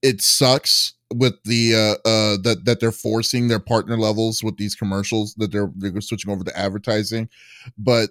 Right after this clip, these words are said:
like, I guess if you're looking at it, I mean, and I personally, as a watcher or a viewer of any of these, feel, will definitely feel inconvenience on this unless you're a subscriber,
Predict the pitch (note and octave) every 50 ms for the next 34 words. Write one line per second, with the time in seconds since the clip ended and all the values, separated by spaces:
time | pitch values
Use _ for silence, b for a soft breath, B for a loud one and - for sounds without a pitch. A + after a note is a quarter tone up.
0 | _ - - C3 C3+ A2+ A2+ A2 - - A2 A2+ A#2+ A2+ C3+ C#3+ D3+ - D#3+ D#3
1 | D3+ B2+ A#2+ B2+ B2 - B2 A#2+ B2 A#2+ A#2 - - - B2 B2 A#2+ G#2+ - A#2
2 | A2+ G#2+ G2+ - - _ _ - G#2+ A2 A#2+ B2 A#2 - - A2+ A#2 - C3+ B2
3 | A#2+ B2 - _ _ _ _ _ _ _ _ _ _ _ _ _ _ _ - A#2
4 | A#2 A2+ G#2 A#2 G#2 F#2+ G#2 G#2 G#2 A2 A2 - - B2+ A#2+ A#2+ A#2 - - A2+
5 | G#2+ G#2 G2+ F#2 G#2 A2 A2 A2 A2+ A2+ G#2+ - G#2+ G#2+ A2 A2+ A2 A2+ A2+ A2
6 | G#2 A#2 A2+ G#2 G#2+ - b b b b b b - - A#2+ A2 G#2 F#2 G2+ G#2+
7 | G2 F2 A#2 A2 A2 - A#2 G#2+ - A2+ G#2 G#2+ A2 G#2 - G#2 F#2 F#2+ G#2 G#2+
8 | A#2 A2+ - - A#2 A#2 A#2 A#2 A2+ - A2 G#2 G#2 G2+ - G2+ F#2 - - -
9 | - - F#2+ G2 A2 G#2+ A#2+ A#2+ A#2+ -